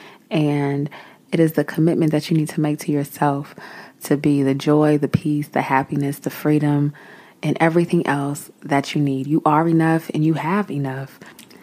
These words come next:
I've been thinking about my mic drop moment this entire time, and I'm like, "What is it?" I'm saying, "Be the joy that you need."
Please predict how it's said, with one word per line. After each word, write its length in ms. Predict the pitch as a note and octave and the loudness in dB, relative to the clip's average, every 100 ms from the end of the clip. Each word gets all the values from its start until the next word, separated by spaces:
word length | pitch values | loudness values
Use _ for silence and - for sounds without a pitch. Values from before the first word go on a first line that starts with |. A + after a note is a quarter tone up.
| - - | -20 -4
I've 160 | E3+ F3+ | 0 2
been 120 | F3+ | 2
thinking 200 | F3+ E3+ | 4 4
about 160 | D3 D3 | 4 4
my 120 | C#3+ | 4
mic 200 | C#3+ C#3 | 2 2
drop 240 | D3 C#3 | 2 2
moment 460 | C#3 C#3+ C#3 C3 - | 2 2 0 0 -2
this 160 | C#3 | -2
entire 460 | C#3+ C#3+ D3 C#3+ C#3+ | -2 0 0 0 0
time, 500 | - D3 C#3+ C#3 B2+ | -4 -4 -2 0 -2
and 100 | C#3 | -2
I'm 80 | C#3 | -2
like, 380 | C#3 C3+ - C#3 | -4 -6 -10 -4
"What 440 | D3 D#3 D#3+ - - - - - - - | 0 2 0 -4 -18 -20 -20 -20 -10 0
is 220 | D3+ C3+ | 2 2
it?" 260 | C3 C3 - | -2 -2 -6
I'm 140 | D3 | -6
saying, 460 | D3 F3+ F#3+ F3 D3+ | -2 2 4 2 0
"Be 280 | D3 D#3+ F#3 | 0 0 2
the 140 | E3 | 0
joy 280 | D3+ D#3 D#3 | 0 0 0
that 220 | C#3+ C#3+ | -2 -4
you 60 | D3 | -4
need." 500 | C#3+ C#3+ C#3+ C#3 | -2 -2 -4 -6